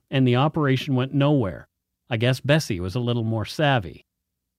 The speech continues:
It was on October thirteenth, nineteen thirty, that the partnership of Bessie Starkman and Rocco Perry came to a screeching halt in a hail of gunfire. From biography dot C A, quote,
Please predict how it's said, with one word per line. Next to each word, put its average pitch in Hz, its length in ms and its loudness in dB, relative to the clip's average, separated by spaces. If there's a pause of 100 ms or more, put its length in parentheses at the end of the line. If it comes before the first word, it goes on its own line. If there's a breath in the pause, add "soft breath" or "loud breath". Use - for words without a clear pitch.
(1120)
It 147 120 -4
was 139 160 2
on 135 160 4
October 170 440 2
thirteenth, 156 560 0
nineteen 131 520 2
thirty, 139 300 2
that 113 180 -4
the 110 60 -4
partnership 135 640 -2
of 101 140 -6
Bessie 139 260 0
Starkman 120 460 -2
and 110 160 0
Rocco 120 300 0
Perry 107 340 -2
came 156 300 2
to 165 180 0
a 135 60 0
screeching 156 640 0
halt 120 360 0 (300)
in 120 100 -2
a 104 80 0
hail 120 320 2
of 92 140 -8
gunfire. 101 720 -2 (340)
From 120 180 2
biography 131 600 2
dot 107 240 -2
C 113 240 -2
A, 101 320 -2
quote, 127 320 0